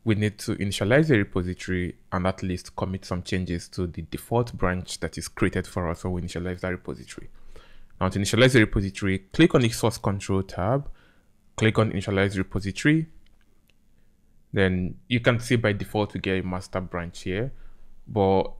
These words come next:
the ec-, asterisk basically is telling us that, hey, even though we've got a branch for you, uh, V S Code is saying, "Even though I've got a branch for you, there are no, there, you have, like, pending changes that need to commit before it, it can be available in,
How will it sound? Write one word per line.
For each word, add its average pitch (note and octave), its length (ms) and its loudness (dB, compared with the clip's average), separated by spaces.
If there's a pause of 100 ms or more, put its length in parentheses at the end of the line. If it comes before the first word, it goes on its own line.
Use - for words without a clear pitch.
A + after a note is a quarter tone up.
(100)
the F#2+ 140 -4
ec-, A#2+ 160 -4 (100)
asterisk A#2 640 4 (160)
basically A2 400 2
is - 380 -4
telling A2 280 2
us G2+ 140 -2
that, G2 160 -4
hey, F#2+ 380 0
even A#2 260 2
though A#2 180 4
we've A2 320 -2
got A2 240 0
a A2+ 60 0
branch G2+ 340 -2
for G#2+ 160 -2
you, A2+ 380 0 (460)
uh, G2 240 4
V A#2+ 160 4
S A#2 80 0
Code A#2 140 4
is G2+ 100 0
saying, A#2+ 100 6
"Even A#2 160 4
though A#2 80 4
I've G#2+ 140 0
got A2+ 140 0
a A2 40 0
branch G2 320 0
for F#2 160 -2
you, E2 320 -4 (400)
there G#2+ 180 4
are G#2 120 4
no, G2+ 180 -2
there, G2+ 220 0
you G#2 100 -4
have, A2 160 0
like, G#2+ 220 -2
pending G#2 320 0
changes F#2+ 340 -4
that F#2 140 -2
need F#2 100 -2
to - 80 -12
commit F#2 460 -4
before F#2 340 -4
it, F2+ 80 -6 (220)
it - 80 -12
can F2 220 -2
be F2 80 -4
available F2 420 -6
in, - 160 -8